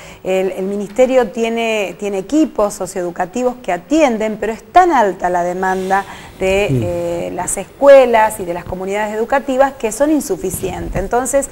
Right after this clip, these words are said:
Speaker 1: por allí hacen intervención, este, en un momento en donde se da las mayores crisis, pero no continúan el trabajo y además atiende a qui-, a los sujetos que están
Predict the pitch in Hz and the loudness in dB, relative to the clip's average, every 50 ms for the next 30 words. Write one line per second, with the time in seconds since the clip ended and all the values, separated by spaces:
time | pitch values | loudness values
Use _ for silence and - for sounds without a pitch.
0 | - - - - - - 220 220 226 226 - 285 285 302 269 - 233 247 240 - | -10 -16 -20 -12 -6 0 2 2 2 2 0 0 0 0 0 0 -2 -4 -4 -4
1 | 254 233 220 214 196 214 202 208 208 214 226 233 233 - 320 311 285 269 254 262 | -4 -4 -4 -2 -2 0 0 0 -2 -4 -4 -4 -2 0 0 2 2 2 2 0
2 | 277 269 - - - - - - 185 180 185 180 180 180 - - 190 180 - - | -2 -4 -8 -16 -20 -16 -6 -2 0 0 0 0 -2 -4 -4 -4 -2 -2 -2 -4
3 | - 208 233 269 302 294 285 269 262 254 247 254 269 262 254 247 233 220 - 240 | -4 -2 0 0 2 2 2 2 2 2 2 0 0 -2 -2 -2 -4 -2 2 2
4 | 240 233 214 202 190 185 180 175 185 185 175 180 185 185 185 190 190 165 - - | 4 4 4 2 0 0 0 0 -2 -2 0 2 2 2 2 0 -2 -4 -4 -2
5 | - 190 185 214 247 269 262 254 226 226 220 - - 240 240 262 247 - - 320 | 0 4 6 6 6 6 4 2 -2 -4 -6 -4 -4 -2 -2 -2 -4 -4 -2 -2
6 | 320 302 277 - 302 302 - - 240 226 226 233 247 277 302 294 - - - - | -2 -2 -2 -2 -4 -4 -2 0 0 0 0 0 -2 -2 -4 -4 -8 -14 -20 -18
7 | - - 233 220 226 214 247 262 277 330 349 311 240 208 196 185 175 170 - - | -8 -4 -2 -2 -2 0 0 2 4 6 6 6 6 4 2 0 -2 -4 -4 -2
8 | - - 143 - - 208 196 208 208 208 220 226 262 302 294 - 311 302 294 320 | -2 -2 -4 -2 -2 -2 0 2 4 4 4 4 2 -2 0 0 0 0 2 2
9 | 320 311 302 302 285 294 254 - - - - - 202 190 190 196 - - 226 - | 2 2 4 2 2 2 0 -2 -6 -10 -4 -2 -2 0 0 -2 -4 -8 -2 -2
10 | 262 262 - 294 - - - 196 - - - - 339 320 254 233 208 | -2 0 0 -4 -6 -8 -10 -12 -12 -6 4 4 6 6 6 2 -2